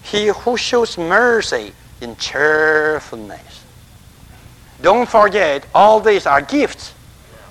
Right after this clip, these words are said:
Even you show mercy is a gift.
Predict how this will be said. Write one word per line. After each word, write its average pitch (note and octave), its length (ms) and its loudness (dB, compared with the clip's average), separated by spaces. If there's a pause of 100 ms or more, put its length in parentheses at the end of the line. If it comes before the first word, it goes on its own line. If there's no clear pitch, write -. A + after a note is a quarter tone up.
(800)
Even G3+ 280 0
you F#3 140 2
show G#3 200 0
mercy F#3 1160 2 (420)
is F3 240 0
a D3 80 0
gift. A3 480 -6